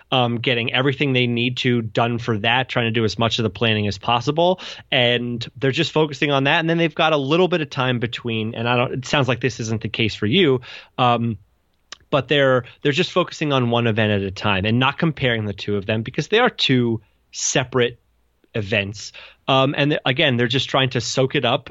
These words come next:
um, and celebrate with the cer-, the unique people who are gonna be at the Spain wedding,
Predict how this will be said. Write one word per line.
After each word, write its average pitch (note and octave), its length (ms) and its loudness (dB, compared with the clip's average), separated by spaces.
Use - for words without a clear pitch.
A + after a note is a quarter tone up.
um, A2+ 440 0
and A#2 440 0
celebrate D3+ 720 0
with B2+ 260 -2
the A#2+ 200 -4
cer-, - 360 -2
the B2+ 160 -4
unique B2+ 540 2
people B2+ 340 2
who B2 140 0
are A2+ 100 2
gonna A2+ 160 0
be A2 220 2
at G#2 120 0
the G2+ 60 -8
Spain A#2+ 440 0
wedding, C#3 400 2